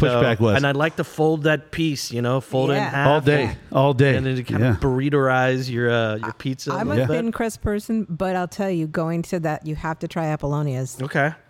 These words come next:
Speaker 1: I'm gonna
Speaker 3: It's
Speaker 1: get up.
Speaker 2: You know what? You definitely have to.
Speaker 3: amazing.
Speaker 1: Gotta try that artichoke pizza
Speaker 2: I wanna
Speaker 1: in Manhattan in the Village. Pshoo, it's
Speaker 3: Yeah.
Speaker 1: good.
Speaker 3: Oh, okay.
Speaker 2: Look, if
Speaker 3: Yeah.
Speaker 2: you ever
Speaker 1: Yeah.
Speaker 2: get to San Diego,
Speaker 1: Yeah.
Speaker 2: um, for comedy,
Speaker 1: Yeah.
Speaker 2: there's a place called Grand Comedy in Escondido,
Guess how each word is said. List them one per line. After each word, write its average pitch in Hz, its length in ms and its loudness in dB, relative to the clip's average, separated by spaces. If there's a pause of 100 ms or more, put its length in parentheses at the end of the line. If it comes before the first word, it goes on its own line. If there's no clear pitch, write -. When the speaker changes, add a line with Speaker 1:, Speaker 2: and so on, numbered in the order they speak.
(140)
Speaker 1:
I'm 120 140 -4
gonna 147 120 -4
Speaker 3:
It's 135 100 -8
Speaker 1:
get 139 140 -2
up. 151 40 4
Speaker 2:
You 151 100 6
know 156 140 4
what? 147 160 4
You 123 120 4
definitely 110 320 4
have 92 160 -2
to. 175 60 -2
Speaker 3:
amazing. 156 360 0
Speaker 1:
Gotta 143 260 2
try 139 180 2
that 123 200 2
artichoke 135 520 -2
pizza 135 220 0
Speaker 2:
I 135 40 4
wanna 139 140 4
Speaker 1:
in 123 40 0
Manhattan 135 680 0
in 117 60 -4
the 113 80 -2
Village. 143 480 2 (140)
Pshoo, 277 800 -8
it's 190 100 -10
Speaker 3:
Yeah. 110 140 -10
Speaker 1:
good. 107 260 0 (360)
Speaker 3:
Oh, 160 60 -6
okay. 143 320 -8 (140)
Speaker 2:
Look, 151 140 2
if 147 80 2
Speaker 3:
Yeah. 165 60 2
Speaker 2:
you 214 100 4
ever 247 100 2
Speaker 1:
Yeah. 254 60 0
Speaker 2:
get 208 80 -2
to 165 80 2
San 147 240 4
Diego, 110 500 4
Speaker 1:
Yeah. 117 300 2 (160)
Speaker 2:
um, 120 540 4 (640)
for 175 140 2
comedy, 160 440 2 (180)
Speaker 1:
Yeah. 123 280 2 (140)
Speaker 2:
there's 135 220 4
a - 40 0
place 160 220 0
called 123 240 2
Grand 131 380 4
Comedy 101 440 2 (280)
in 139 180 6
Escondido, 107 680 2